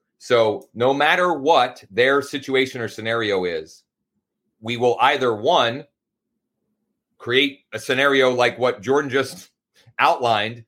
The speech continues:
to make it happen as quickly as possible, or give them the plan. Here's what you need to do over the next three, six, nine months so that we can get to this place for you and help you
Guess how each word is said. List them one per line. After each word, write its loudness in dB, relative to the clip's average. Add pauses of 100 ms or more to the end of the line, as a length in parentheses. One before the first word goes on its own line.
(120)
to -2
make 0
it -2
happen -2
as -4
quickly -2
as -4
possible, 0
or 4
give -2
them 0
the -2
plan. -2
Here's -2
what 2
you -4
need -4
to -6
do -2
over 0
the -2
next -2
three, 0
six, -4
nine 2
months -2 (260)
so 2
that 2
we -4
can 0
get 2
to -2
this 0
place -2 (120)
for 2
you -2 (340)
and -2
help 0
you -6